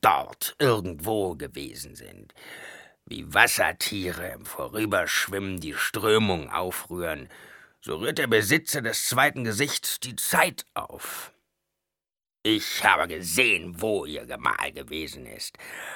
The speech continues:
aber niemals habe ich ihn selbst oder die Menschen gesehen, die wirklich seine Ziele und Loyalitäten teilen. Dies ist die Verborgenheit, die ein Kundiger jenen gewähren kann,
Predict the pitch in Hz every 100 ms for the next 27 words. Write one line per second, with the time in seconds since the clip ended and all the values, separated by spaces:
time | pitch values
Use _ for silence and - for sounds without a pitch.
0 | - - 76 78 117 123 98 90 - 92
1 | 85 - 69 67 78 110 117 - - 92
2 | 76 - - - - - 85 80 98 139
3 | 120 - 98 90 87 98 95 85 87 98
4 | 120 - 78 - 78 76 67 117 107 87
5 | 71 67 78 80 85 80 67 104 87 67
6 | - - - - - - - - - -
7 | - _ _ _ _ _ - 92 78 69
8 | 78 82 - 90 80 101 98 80 73 73
9 | 67 64 - - - - 60 62 58 -
10 | 101 90 78 73 73 78 104 95 85 78
11 | 80 87 87 78 71 71 85 78 69